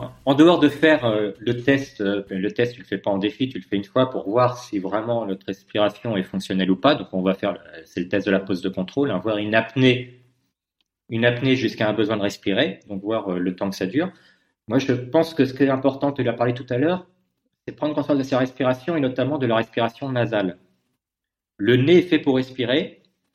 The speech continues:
la bouche, c'est fait pour, euh, pour parler, pour manger, pour boire, mais ce n'est utilisé pour la respiration, normalement, physiologiquement,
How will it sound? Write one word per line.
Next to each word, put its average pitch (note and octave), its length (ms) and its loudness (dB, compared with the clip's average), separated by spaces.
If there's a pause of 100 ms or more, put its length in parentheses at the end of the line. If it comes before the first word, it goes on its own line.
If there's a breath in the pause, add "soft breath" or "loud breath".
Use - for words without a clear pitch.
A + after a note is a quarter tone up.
(440)
la A2 160 -6
bouche, F3+ 360 2
c'est A#2+ 100 -2
fait C#3 300 4
pour, B2 400 -2
euh, F#2+ 220 0 (100)
pour A#2+ 200 -4
parler, B2+ 380 2
pour A#2 240 -6
manger, A#2 300 -2
pour G#2 240 -6
boire, B2 480 -2 (640)
mais A2+ 80 -6
ce - 140 -8
n'est B2 80 0
utilisé B2+ 400 0
pour B2+ 100 0
la A#2+ 80 4
respiration, B2+ 800 0 (800)
normalement, C3+ 580 4
physiologiquement, B2+ 680 0